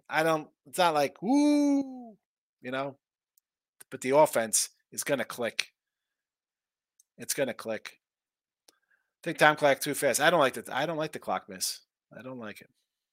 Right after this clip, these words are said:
Uh, Rob, first five over, Dodgers, Arizona. Really? Well, you know what? I don't hate that because of Merrill Kelly.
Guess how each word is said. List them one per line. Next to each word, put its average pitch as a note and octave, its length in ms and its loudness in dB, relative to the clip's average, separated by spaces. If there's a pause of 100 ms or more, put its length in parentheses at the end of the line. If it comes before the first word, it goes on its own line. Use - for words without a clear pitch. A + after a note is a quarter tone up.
(1800)
Uh, A2 400 -6
Rob, A#2 600 6 (400)
first F3+ 260 4
five D#3+ 240 10
over, D3+ 400 6 (120)
Dodgers, D3 380 6
Arizona. C3+ 640 2 (1040)
Really? C3 540 4
Well, G3 180 4
you G#3+ 120 0
know A3+ 100 6
what? B3 180 8
I F#3+ 140 8
don't A3+ 320 6
hate A#3 240 2
that G3+ 220 8
because F#3 320 2
of F3 120 -6
Merrill G3 220 0
Kelly. G#3+ 380 -4